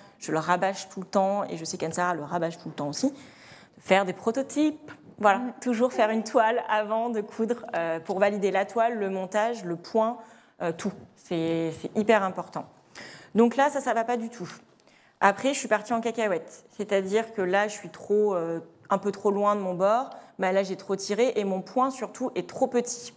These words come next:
Speaker 1: Mon point, là, est trop petit pour la première pose. Pour la seconde pose, comme le petit échantillon qui est passé, c'est très bien. Mais pour la première pose, il faut essayer d'avoir un point plus large pour essayer d'avoir, comme le surjet, qui englobe au maximum, en fait, votre laminette.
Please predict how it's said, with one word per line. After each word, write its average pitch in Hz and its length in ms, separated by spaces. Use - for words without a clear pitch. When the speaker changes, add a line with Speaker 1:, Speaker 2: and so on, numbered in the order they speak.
Speaker 1:
Mon 180 160
point, 233 240
là, 226 180
est 185 60
trop - 180
petit 226 380
pour 269 260
la 196 140
première 247 520
pose. 170 400
Pour 254 160
la 214 180
seconde 233 400
pose, 233 240
comme 185 280
le 175 120
petit - 300
échantillon 202 480
qui 220 100
est 185 60
passé, 196 440
c'est - 120
très - 160
bien. 196 240
Mais 180 100
pour 175 140
la 175 120
première 240 440
pose, 269 360
il 214 100
faut 254 180
essayer 247 220
d'avoir 208 240
un 208 120
point 196 340
plus 254 220
large 233 360
pour 196 200
essayer 190 260
d'avoir, 185 320
comme 202 200
le 185 60
surjet, 180 460
qui - 180
englobe 190 400
au 185 60
maximum, 208 800
en 190 100
fait, 214 140
votre 190 240
laminette. 180 500